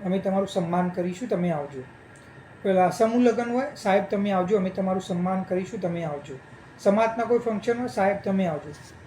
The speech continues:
એટલે જ્યારે જુઓ ત્યારે સન્માન કરવા માટે બોલાવો છો, સારી વસ્તુ છે, કરો.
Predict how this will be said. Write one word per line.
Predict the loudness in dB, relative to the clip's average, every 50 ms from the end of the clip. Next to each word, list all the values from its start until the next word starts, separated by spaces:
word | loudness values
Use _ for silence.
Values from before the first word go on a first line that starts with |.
| -4
એટલે | 2 4 6 6
જ્યારે | 6 4 4 2 4 4 2 2
જુઓ | 2 2 2 2 2
ત્યારે | 2 0 0 0 0
સન્માન | -2 -2 -2 0 0 0 0 -2 -2
કરવા | -2 0 0 0 0
માટે | -2 -2 -2 -2 -2
બોલાવો | -2 0 0 2 2 2 2 2 0
છો, | -2 -4 -4 -4 -4 -6
સારી | -6 -4 -2 0 2 2 2
વસ્તુ | 2 2 0 -4 -8
છે, | -6 -6 -6
કરો. | -6 -6 -4 0 2 2 2 0